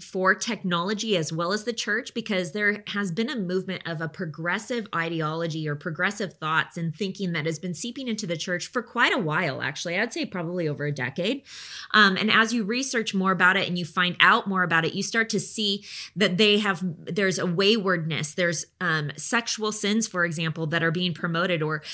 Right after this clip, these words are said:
or to-, it starts out as tolerance and then it eventually goes into, like, promoting or, or even accepting it. And, and instead of being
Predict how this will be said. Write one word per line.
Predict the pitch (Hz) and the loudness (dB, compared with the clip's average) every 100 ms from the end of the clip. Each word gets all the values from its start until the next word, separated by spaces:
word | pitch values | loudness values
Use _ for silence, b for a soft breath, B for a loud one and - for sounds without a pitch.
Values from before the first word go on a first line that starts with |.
| B B | B B
or | 202 180 | 2 2
to-, | - - - | -2 -8 -8
it | 147 - | -6 0
starts | 233 233 | 2 2
out | 233 | 2
as | 185 - | 2 0
tolerance | - 196 185 214 254 262 | -2 2 2 2 -2 -2
and | 233 196 | 2 2
then | 185 | 2
it | |
eventually | 180 175 202 214 180 | 2 0 -2 -2 -2
goes | 175 170 170 | 0 0 0
into, | 175 - 175 156 | -2 0 0 0
like, | 151 143 - _ _ _ 107 - - - | -2 -4 -10 _ _ _ -20 -18 -16 -2
promoting | 220 180 190 233 202 170 | 0 4 6 4 2 0
or, | 160 165 | 0 2
or | |
even | 165 190 202 | 2 0 -2
accepting | 202 - 226 220 - 175 156 | 0 0 2 0 -4 -4 -2
it. | 143 - | -2 -2
And, | 175 160 B B B B | -4 -4 B B B B
and | 202 | 4
instead | 196 185 - 254 | 4 4 2 2
of | 277 208 - - 175 | 2 0 -4 -8 0
being | 233 196 170 | 2 2 0